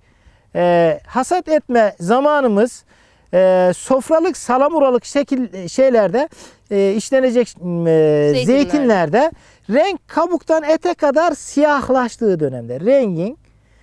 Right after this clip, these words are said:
Speaker 1: kabuktan ete kadarki kısım siyahlaştıysa biz bunu samur-, salamuralık olarak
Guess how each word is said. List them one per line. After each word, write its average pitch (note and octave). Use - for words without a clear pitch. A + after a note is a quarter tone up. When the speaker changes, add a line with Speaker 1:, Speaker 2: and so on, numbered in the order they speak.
Speaker 1:
kabuktan D4+
ete D4
kadarki A#3+
kısım A#3+
siyahlaştıysa D4
biz D4
bunu B3+
samur-, C#4
salamuralık B3+
olarak A#3